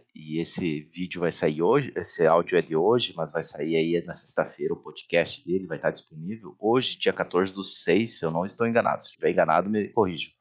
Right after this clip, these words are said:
Vai sair uma alteração que não vai quebrar, tá? Não é uma,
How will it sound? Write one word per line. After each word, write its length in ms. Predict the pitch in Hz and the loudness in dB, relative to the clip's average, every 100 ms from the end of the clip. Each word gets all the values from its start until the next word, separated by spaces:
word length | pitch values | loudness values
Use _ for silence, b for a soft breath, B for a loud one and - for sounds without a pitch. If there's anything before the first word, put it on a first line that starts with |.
| _ _ _ _ | _ _ _ _
Vai 140 | 87 85 | -2 0
sair 200 | 92 87 | 2 2
uma 120 | 92 | 2
alteração 600 | 95 92 90 - 101 110 b b _ _ | 4 4 4 4 2 0 b b _ _
que 80 | - | -2
não 140 | 117 120 | 0 2
vai 240 | 113 107 | 2 2
quebrar, 540 | - 139 - 87 92 85 | 2 -2 2 4 4 2
tá? 420 | 78 65 69 - _ _ _ _ | 0 0 -2 -10 _ _ _ _
Não 80 | 80 | -8
é 40 | 92 | -2
uma, 220 | 107 | -4